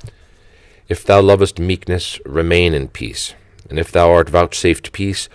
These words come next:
thou wilt rejoice at every hour. Seek wisdom, and not money. Clothe thyself in humility, and not in royal, sumptuous garments. Acquire peace, and not the kingdom.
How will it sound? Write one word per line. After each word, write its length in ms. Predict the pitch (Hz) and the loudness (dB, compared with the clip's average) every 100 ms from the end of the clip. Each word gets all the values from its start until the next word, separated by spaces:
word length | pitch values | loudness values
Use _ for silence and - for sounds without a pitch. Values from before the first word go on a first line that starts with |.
| - _ | -20 _
thou 160 | - 78 | -4 0
wilt 200 | 80 80 | 0 0
rejoice 480 | 82 80 87 71 - | -2 0 0 0 -4
at 100 | 76 | -4
every 260 | 69 73 | -4 -4
hour. 360 | 67 65 62 - _ _ | -4 -6 -10 -16 _ _
Seek 400 | - - 90 - | -10 -6 -6 -2
wisdom, 480 | 87 82 71 62 58 - _ _ _ | 0 0 -4 -8 -10 -20 _ _ _
and 120 | - 71 | -8 -4
not 200 | 80 64 | -2 -2
money. 400 | 76 73 60 - _ _ _ _ _ _ - | -4 -4 -6 -12 _ _ _ _ _ _ -8
Clothe 380 | - 101 98 - | 6 8 8 4
thyself 540 | 73 82 78 85 80 | -2 0 2 0 0
in 120 | 82 | -2
humility, 500 | 76 78 82 82 73 | -4 -2 0 0 0
and 140 | 69 73 | -2 0
not 180 | 78 | 0
in 140 | 73 71 | 0 0
royal, 400 | 76 76 69 64 | 0 2 0 -4
sumptuous 480 | - 73 - 69 - | -4 -4 -4 -8 -6
garments. 520 | 71 65 - - - _ _ _ _ _ - | -6 -6 -12 -20 -20 _ _ _ _ _ -16
Acquire 360 | - - 73 | -4 2 2
peace, 440 | 73 - 87 76 - | 0 -4 -6 -6 -10
and 180 | 64 62 | -12 -14
not 280 | 67 78 78 | -8 -6 -6
the 60 | - | -10
kingdom. 480 | - 73 69 62 | -8 -8 -8 -10